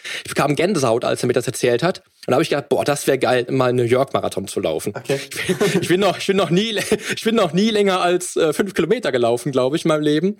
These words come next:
Speaker 1: Weil Laufen absolut nicht mein Sport ist. Also wär das eine komplett schwachsinnige <laughs> Idee gewesen. Ja? Also ich glaube, dass unheimlich viele Menschen wirklich keine echten Ziele haben.
Speaker 2: Ja.
Speaker 1: Wenn ich es wieder höre,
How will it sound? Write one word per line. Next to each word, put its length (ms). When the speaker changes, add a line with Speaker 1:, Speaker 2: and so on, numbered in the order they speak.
Speaker 1:
Weil 120
Laufen 460
absolut 320
nicht 120
mein 120
Sport 380
ist. 260
Also 160
wär 80
das 140
eine 140
komplett 320
schwachsinnige 520
<laughs> 120
Idee 240
gewesen. 480
Ja? 200
Also 460
ich 100
glaube, 220
dass 220
unheimlich 340
viele 240
Menschen 360
wirklich 440
keine 420
echten 360
Ziele 420
haben. 180
Speaker 2:
Ja. 200
Speaker 1:
Wenn 120
ich 100
es 100
wieder 200
höre, 340